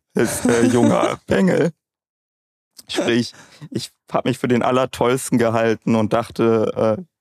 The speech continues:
Speaker 1: alles ist super easy und ich k-, würde alles verstehen, wenn ich mich nur gut anstrenge und so. Und hab dann erst im Studium bemerkt, ei, ei, ei, es gibt Leute, die sind noch viel, viel klüger als ich und die <laughs> werden für immer unerreichbar bleiben.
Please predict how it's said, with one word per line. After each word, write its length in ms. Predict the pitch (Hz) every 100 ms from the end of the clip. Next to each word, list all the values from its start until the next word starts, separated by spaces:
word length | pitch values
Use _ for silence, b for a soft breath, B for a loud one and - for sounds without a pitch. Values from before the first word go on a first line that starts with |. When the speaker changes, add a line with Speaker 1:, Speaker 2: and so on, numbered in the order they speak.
| _ -
Speaker 1:
alles 260 | 117 113
ist 140 | 117 -
super 240 | - -
easy 500 | - 120 120 123 120
und 240 | 117 110 123
ich 120 | - - _
k-, 100 | - -
würde 280 | - 120 120
alles 220 | - 123
verstehen, 560 | - 120 - 117 123 120
wenn 100 | 117
ich 160 | 113 120
mich 140 | 113
nur 180 | 117 110 -
gut 240 | 120 113
anstrenge 520 | 123 123 - 127 120
und 180 | 120 120
so. 280 | - 127 147 b b b b b _ _
Und 180 | 120 113
hab 180 | 135 -
dann 180 | 135 131
erst 220 | 127 131
im 60 | 120
Studium 640 | - 127 135 123 117 117
bemerkt, 520 | 113 117 113 123 - _ _ _ -
ei, 280 | 113 123 127
ei, 220 | 131 123
ei, 160 | 120 113
es 120 | -
gibt 140 | 117
Leute, 260 | 123 127 139
die 40 |
sind 160 | 123 131
noch 100 | 120
viel, 240 | - 143
viel 160 | 131 139
klüger 340 | - 139 131 120
als 180 | 117
ich 180 | - 139
und 120 | 214
die 140 | 143 -
<laughs> 0 |
werden 260 | 151 131 123
für 140 | -
immer 340 | - 147 139
unerreichbar 680 | 143 131 117 120 127 - -
bleiben. 420 | - - - 117